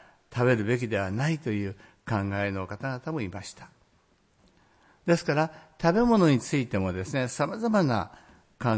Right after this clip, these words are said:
えが教会の中にもやはりありました。また、特定の日をですね、日にちを守ることにおいても同じような問題がありました。で、そのようなことのために起こることがやはりあります。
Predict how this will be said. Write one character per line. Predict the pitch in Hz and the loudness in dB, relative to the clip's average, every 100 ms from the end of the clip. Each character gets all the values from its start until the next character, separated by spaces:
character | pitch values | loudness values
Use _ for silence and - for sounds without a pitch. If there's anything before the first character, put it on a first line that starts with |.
| 104 101 | 0 -2
え | 92 101 | -4 -4
が | 143 107 - _ - | -4 -6 -8 _ -10
教 | 120 | -8
会 | 131 147 | -8 -8
の | 143 | -6
中 | 139 170 | -6 -4
に | 156 | -4
も | 107 | -4
や | 98 | -8
は | 117 | -8
り | 107 | -10
あ | 87 | -10
り | 92 | -14
ま | 87 - | -16 -18
し | - | -18
た。 | - _ _ _ _ _ _ _ _ _ _ _ _ _ _ _ - | -20 _ _ _ _ _ _ _ _ _ _ _ _ _ _ _ 2
ま | 127 | 2
た、 | 139 156 151 - | 4 2 0 0
特 | 147 - | -2 0
定 | - 175 170 | 2 4 6
の | 170 | 2
日 | - 190 | 2 2
を | 156 | 2
で | 98 98 | 2 -4
す | 160 | -4
ね、 | 151 | -2
日 | 123 | 0
に | 127 | -2
ち | 123 - | -2 -4
を | 156 127 - - - - | -2 -2 -4 -20 -18 -4
守 | 107 139 165 | 2 4 4
る | |
こ | 151 135 | 2 -4
と | 135 | -4
に | 123 | -4
お | 123 123 | -6 -8
い | |
て | 123 190 | -4 0
も | 143 | 2
同 | 107 107 | 2 -2
じ | 110 | -4
よ | 175 | -4
う | 196 | 0
な | 127 | 0
問 | 95 98 98 | -2 -4 -6
題 | 101 98 | -6 -8
が | 95 | -10
あ | |
り | 98 98 | -12 -12
ま | 104 | -12
し | - | -14
た。 | - _ _ _ _ _ _ _ _ _ _ _ _ _ _ _ _ _ _ _ _ _ - - - - - | -20 _ _ _ _ _ _ _ _ _ _ _ _ _ _ _ _ _ _ _ _ _ -20 -16 -14 -10 0
で、 | 156 | 0
そ | 156 196 | 2 4
の | 247 | 6
よ | |
う | |
な | 247 151 | 6 4
こ | |
と | 143 | 2
の | 135 | 0
た | 123 127 | 0 0
め | 127 | 2
に | |
起 | 113 113 | 2 2
こ | 151 | 2
る | 131 | 0
こ | 110 | -2
と | 123 185 | -2 0
が | 139 | 0
や | 104 | 0
は | 98 143 | -2 -2
り | 101 | -2
あ | 90 | -6
り | 92 | -6
ま | 104 | -8
す。 | - - | -8 -14